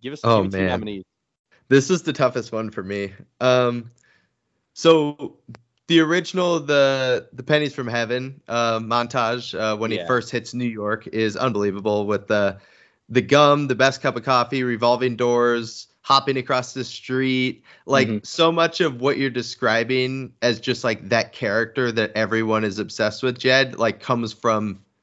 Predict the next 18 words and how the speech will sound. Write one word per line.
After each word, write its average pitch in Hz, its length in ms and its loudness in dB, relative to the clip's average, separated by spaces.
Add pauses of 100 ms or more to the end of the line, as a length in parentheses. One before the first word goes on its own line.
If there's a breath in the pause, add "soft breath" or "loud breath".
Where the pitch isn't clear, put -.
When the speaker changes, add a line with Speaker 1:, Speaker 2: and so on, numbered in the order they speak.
(720)
Speaker 2:
this, 117 360 2
like, 101 340 -2
Speaker 1:
Y-, 151 100 -12
Speaker 2:
two 131 140 0
and 113 80 2
a 95 40 2
Speaker 1:
yeah. - 60 -2
Speaker 2:
half 101 160 -4
minute 104 220 -6
span. - 380 -8
Speaker 1:
Like, 156 160 0
it 170 160 -2
starts 160 360 4
with, 147 200 -2
it 143 120 -4
starts 143 440 -2
with 123 160 -6
him, 110 320 -8